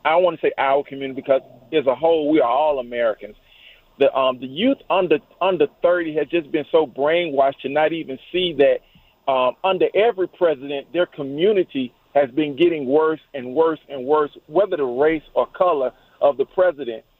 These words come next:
And it's just that we don't, I mean, not saying we, that the community needs to learn how to, how, how to, um, flourish in this land opportunity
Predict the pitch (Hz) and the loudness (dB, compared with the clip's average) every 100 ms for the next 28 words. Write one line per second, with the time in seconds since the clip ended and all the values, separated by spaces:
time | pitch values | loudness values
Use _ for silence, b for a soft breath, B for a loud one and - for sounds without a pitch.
0 | _ _ _ _ _ _ _ 165 175 147 | _ _ _ _ _ _ _ 0 2 2
1 | 202 208 175 127 160 226 196 175 160 - | 0 2 0 0 -4 0 0 0 -2 -4
2 | 143 151 160 123 - - 139 120 113 139 | -2 0 2 0 -4 -2 0 0 -2 -2
3 | 127 - - - 117 170 _ _ - - | -2 -8 -20 -4 0 -2 _ _ -20 -14
4 | 160 160 180 233 208 165 165 _ _ 160 | -8 -4 0 2 0 -2 -12 _ _ -2
5 | 180 202 - 160 135 - _ _ _ - | 0 0 0 0 0 -2 _ _ _ -4
6 | 127 180 190 175 185 156 - _ - - | 0 2 2 0 0 -2 -4 _ -10 -4
7 | 175 135 202 190 - 160 - 139 131 127 | -2 0 0 0 -2 -4 0 0 0 -4
8 | - - 196 190 160 - - 147 156 135 | -6 0 2 2 -2 -8 -8 -6 -6 0
9 | 160 175 165 - 151 143 - 214 185 139 | 2 2 2 0 -2 -4 -4 0 0 -2